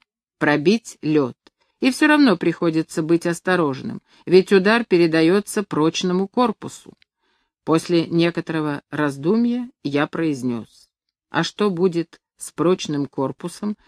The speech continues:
если станете всплывать слишком поспешно, а это может произойти при резком изменении солености и температуры воды? Или если в последнюю минуту выяснится, что вы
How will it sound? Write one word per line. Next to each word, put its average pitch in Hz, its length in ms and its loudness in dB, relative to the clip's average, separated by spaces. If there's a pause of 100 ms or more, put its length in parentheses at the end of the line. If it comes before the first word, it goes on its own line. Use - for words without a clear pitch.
(120)
если 165 340 4
станете 180 560 -2
всплывать 156 720 -4
слишком 160 560 -2
поспешно, 139 880 -8 (220)
а 143 120 0
это 165 220 2
может 156 360 0
произойти 151 640 0
при 160 220 0
резком 160 440 -2
изменении 160 680 0 (540)
солености 175 760 4
и 196 100 2
температуры 151 760 -2
воды? 180 460 -2 (480)
Или 269 260 6
если 175 640 6 (160)
в - 120 -20
последнюю 180 640 4
минуту 175 420 4
выяснится, 175 640 2
что 170 280 -2
вы 196 320 4